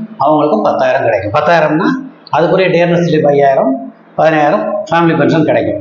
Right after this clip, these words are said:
இது வந்து குறைந்தபட்ச பாதுகாப்பு. இப்ப கேள்வி என்னன்னா, நான் யூனிஃபைடு பென்ஷன் ஸ்கீம் போன பிறகு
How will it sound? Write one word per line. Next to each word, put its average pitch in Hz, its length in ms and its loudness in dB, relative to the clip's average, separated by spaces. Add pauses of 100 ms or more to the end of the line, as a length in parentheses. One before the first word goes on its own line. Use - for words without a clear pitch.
இது 190 220 2
வந்து 185 240 2 (400)
குறைந்தபட்ச 208 540 2
பாதுகாப்பு. 151 560 2 (1300)
இப்ப 175 220 2
கேள்வி 254 560 4
என்னன்னா, 180 340 0 (1160)
நான் 170 240 2
யூனிஃபைடு 269 500 4
பென்ஷன் 208 380 2
ஸ்கீம் 190 260 0
போன 185 220 2
பிறகு 143 420 0